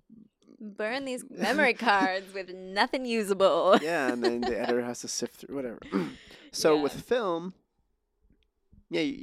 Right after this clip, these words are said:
Speaker 2: you, it's precious. Which is lovely. It makes people actually do it properly, which
Speaker 1: Yeah.
Speaker 2: I, it's kind of the only reason I, I guess, would consider doing film is 'cause my team would actually care.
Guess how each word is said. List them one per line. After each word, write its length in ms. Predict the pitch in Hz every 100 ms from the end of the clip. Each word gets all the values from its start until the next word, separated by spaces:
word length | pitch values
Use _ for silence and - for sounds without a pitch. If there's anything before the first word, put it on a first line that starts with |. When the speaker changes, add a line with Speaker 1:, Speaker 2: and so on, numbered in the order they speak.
| 147
Speaker 2:
you, 40 |
it's 140 | 127 -
precious. 680 | - 190 170 117 131 - - _ _ _ _ _ _ _ _ _ _ -
Which 120 | 180 202
is 120 | 208
lovely. 320 | 240 208 -
It 100 | 107 _
makes 240 | 151 147 - -
people 240 | 147 160
actually 260 | 143 - 147
do 200 | 147 143
it 180 | 147 -
properly, 460 | 185 180 135 117
which 280 | 123 233 214
Speaker 1:
Yeah. 100 | 247
Speaker 2:
I, 280 | 240 - 101 107 110 -
it's 180 | 160 -
kind 220 | - 185
of 80 | 214
the 60 |
only 280 | - 165 165
reason 300 | 160 160 151
I, 300 | 135 139 147 135 _ _ _
I 60 | -
guess, 220 | 120 113
would 120 | 117
consider 300 | - 117 127
doing 240 | 117 113 107
film 380 | - 120 113 104
is 120 | 104
'cause 220 | - 110
my 120 | 110
team 240 | - 117 117
would 100 | -
actually 260 | - -
care. 340 | - 180 139